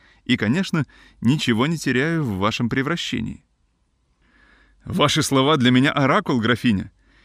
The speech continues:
и, позвольте сказать, на этот раз также двусмысленны. Ничего не теряете, сказали вы. Но из чего? Из хорошего или дурного мнения обо мне?» Есть люди, умеющие так естественно говорить самые необыкновенные вещи,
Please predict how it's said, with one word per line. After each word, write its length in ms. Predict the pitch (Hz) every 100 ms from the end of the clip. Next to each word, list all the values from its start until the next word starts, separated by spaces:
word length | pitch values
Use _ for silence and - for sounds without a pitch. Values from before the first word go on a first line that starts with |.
| _
и, 100 | 131
позвольте 460 | 135 117 165 165 160
сказать, 420 | 147 135 160 - _ -
на 220 | 117 120 -
этот 320 | 170 175 123
раз 320 | 127 170 -
также 360 | - 139 131 170
двусмысленны. 800 | 202 214 240 - - 101 - - _ _ _ _ _
Ничего 400 | - 139 151 156
не 120 | 190 165
теряете, 520 | 139 196 254 226 110
сказали 360 | - 104 101
вы. 200 | 98 92 - _ _ _ _
Но 220 | 110 147
из 100 | 202
чего? 560 | - - 262 262 107 101 _ _ _
Из 220 | 143 160
хорошего 580 | - 196 262 - 131 107 - _
или 200 | 208 240 220
дурного 420 | 254 247 220 123
мнения 360 | 123 107 107
обо 200 | 92 113
мне?» 260 | 110 92 - _ _ _ _ _ _ _ _ _ _ _ -
Есть 320 | 101 98 -
люди, 260 | 110 123 104
умеющие 640 | 95 98 95 92 101 98
так 200 | 107 107
естественно 640 | 101 - 104 - 95 95
говорить 380 | 92 98 104 104
самые 480 | - - 107 101 98
необыкновенные 800 | 98 98 98 101 101 98 98 98
вещи, 440 | 120 135 - -